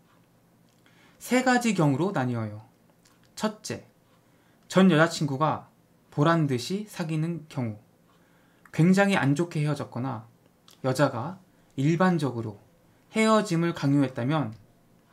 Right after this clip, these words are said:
자신과 헤어진 걸 땅을 치고 후회하고 만들려고, 후회하게 만들려고 복수의 감정으로 새로운 여자를 만나는 거예요.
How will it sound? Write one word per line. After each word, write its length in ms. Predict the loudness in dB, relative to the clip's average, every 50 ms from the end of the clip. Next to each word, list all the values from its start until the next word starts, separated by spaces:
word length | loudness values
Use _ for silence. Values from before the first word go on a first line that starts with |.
| _ _ _ _ _ _ _ _ _
자신과 600 | -8 -2 -2 0 2 2 2 2 2 0 -2 -4 -8 -6
헤어진 400 | -2 0 0 0 0 0 -2 -2
걸 280 | 0 -2 -2 -4 -6 -6
땅을 280 | -4 -2 0 0 -2 -2
치고 400 | -4 -8 -10 -8 -10 -10 -12 -14 _ _ _ _ _ _ _ _
후회하고 540 | -8 -2 0 0 2 2 0 0 0 -2
만들려고, 680 | -2 -4 -4 -4 -6 -6 -6 -6 -6 -6 -8 -10 -10 -14 _ _ _ _ _ _ _ _ _ _
후회하게 380 | -6 -4 -2 0 0 0 0 -2
만들려고 600 | -6 -4 -6 -6 -8 -8 -8 -8 -10 -12 -12 -14 -20 _ -20 -20 -20 -20 -20 _ _ _ -6
복수의 500 | -4 -4 -4 -4 -4 0 2 4 4 2
감정으로 640 | 2 0 0 0 0 0 -2 -2 -2 -4 -4 -4 -8 _ _ _ _
새로운 460 | _ -8 -2 0 2 2 4 4 2 2
여자를 340 | 0 0 -4 -4 -4 -4
만나는 400 | -4 -4 -4 -4 -4 -4 -6 -6
거예요. 300 | -6 -8 -10 -12 -14 -18